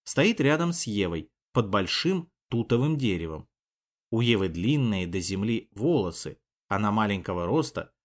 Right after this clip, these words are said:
большеголовая, большеротая, с красными губами. У Евы пышная грудь и круглый зад. Стоит растерянно. Ева, обращаясь к Адаму. «Прах мне на голову!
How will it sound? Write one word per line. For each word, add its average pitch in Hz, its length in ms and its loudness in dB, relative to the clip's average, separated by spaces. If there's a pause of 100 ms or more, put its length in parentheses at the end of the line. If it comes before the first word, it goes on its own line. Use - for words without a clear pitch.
большеголовая, 104 960 0 (340)
большеротая, 110 920 0
с - 120 -8
красными 110 500 0
губами. 113 560 -2 (440)
У 123 100 4
Евы 220 300 4
пышная 143 500 2
грудь 104 340 -2
и 123 100 -2
круглый 107 420 0
зад. 98 340 -4 (420)
Стоит 104 440 2
растерянно. 87 720 -2 (800)
Ева, 143 400 4
обращаясь 120 640 0
к - 80 -6
Адаму. 92 460 -2 (800)
«Прах 277 340 2
мне 196 160 2
на 180 120 2
голову! 160 500 0